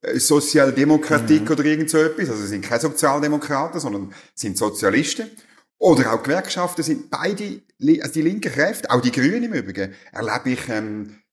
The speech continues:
Speaker 1: wenn ich, äh, äh, das mitbekomme, manchmal R T S hören, irgendwie so Diskussionssendungen, wo sim-, wo immer sehr spannend sind oder so, sind sehr militant. Also noch militanter finde ich manchmal als in der Deutschschweiz.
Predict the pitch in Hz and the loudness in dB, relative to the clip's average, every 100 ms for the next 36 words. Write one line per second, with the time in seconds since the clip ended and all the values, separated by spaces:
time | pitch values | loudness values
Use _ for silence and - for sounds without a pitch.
0 | - 98 104 - 95 95 98 92 98 95 | -10 -8 -8 -6 -2 -2 -2 -4 -8 -10
1 | - - - - 87 123 143 135 127 131 | -14 -18 -18 -12 0 2 2 0 0 0
2 | 123 120 117 98 101 113 98 - 123 123 | 2 2 2 -2 -4 -4 -4 -2 -2 0
3 | 120 123 123 120 120 120 117 117 107 113 | 0 2 2 0 0 -4 -4 -4 -4 -4
4 | 107 117 - - 127 160 - 143 143 139 | -4 -6 -6 -4 -2 0 2 2 4 2
5 | 139 139 - - 107 101 143 147 123 147 | 0 -2 -14 -16 -6 2 4 4 4 4
6 | 151 127 127 - 113 135 139 131 127 131 | 4 0 -2 -2 -4 -4 -4 -6 -6 -8
7 | 127 - _ _ _ _ - - 104 98 | -10 -16 _ _ _ _ -8 -6 -4 -4
8 | 131 135 104 95 120 - 143 - - - | -2 -2 -4 -2 0 0 -4 -16 -14 -8
9 | 123 - _ - 131 135 147 190 220 214 | -8 -8 _ -4 0 4 6 6 2 -6
10 | 202 190 180 202 190 180 180 175 165 165 | -8 -4 -6 -6 -8 -6 -4 -6 -6 -4
11 | 165 165 156 147 143 - 143 135 151 175 | -4 -6 -6 -6 -6 -8 -10 -8 -8 -8
12 | - - - _ | -12 -16 -20 _